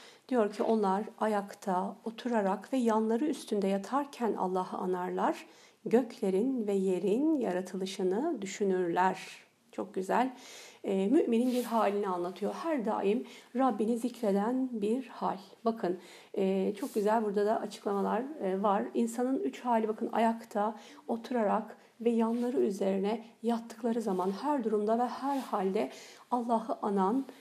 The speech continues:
e, bir kalp burada ayet-i kerimede bize anlatıyor. "Onlar," diyor, "Allah'ı anarlar ve göklerin ve yerin yaratılışını düşünürler." Sadece Allah-u Teala'yı, e,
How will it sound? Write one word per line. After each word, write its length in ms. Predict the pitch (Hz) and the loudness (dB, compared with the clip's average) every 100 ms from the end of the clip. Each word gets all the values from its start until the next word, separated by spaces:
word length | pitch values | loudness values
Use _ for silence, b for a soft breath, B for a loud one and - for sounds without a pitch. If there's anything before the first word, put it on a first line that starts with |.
| B - | B -4
e, 300 | 196 190 196 196 | 0 2 2 2
bir 340 | 226 233 - - | 2 2 0 -14
kalp 400 | - - 233 - - - - _ - | -10 0 0 0 -14 -20 -20 _ -6
burada 220 | 196 196 | -4 -2
ayet-i 300 | 190 185 190 | -2 -4 -6
kerimede 400 | 202 185 185 190 | -4 -2 -2 -2
bize 360 | 185 - 226 240 B B - | -4 -2 -2 -4 B B -4
anlatıyor. 600 | 220 220 190 190 185 220 269 B B | -2 0 0 0 0 0 -2 B B
"Onlar," 360 | 302 349 427 277 | 4 6 8 6
diyor, 140 | 226 226 | 2 2
"Allah'ı 320 | 240 233 254 | 0 -2 -4
anarlar 540 | 214 190 180 185 196 - - b b b b 220 | 0 0 -2 -4 -8 -12 -20 b b b b 0
ve 300 | 311 427 - - | 2 2 -2 -10
göklerin 920 | 196 165 220 220 - 233 240 220 302 - - _ 214 | -8 2 2 0 -2 2 2 4 2 0 -6 _ -4
ve 140 | 196 | 0
yerin 500 | 294 220 196 269 330 | 2 6 6 6 4
yaratılışını 640 | 302 233 220 226 208 233 202 | 4 2 -2 -4 -4 -2 -2
düşünürler." 540 | 190 190 185 - 196 - - | -2 -2 -2 -4 -10 -14 -20
Sadece 480 | - - 233 196 196 | -20 -6 -2 0 0
Allah-u 380 | 190 196 196 202 | 0 2 0 -2
Teala'yı, 560 | 208 196 180 185 294 B B B B - | -2 0 0 2 0 B B B B -4
e, 640 | 190 185 180 175 175 185 | -2 0 -2 -4 -2 -4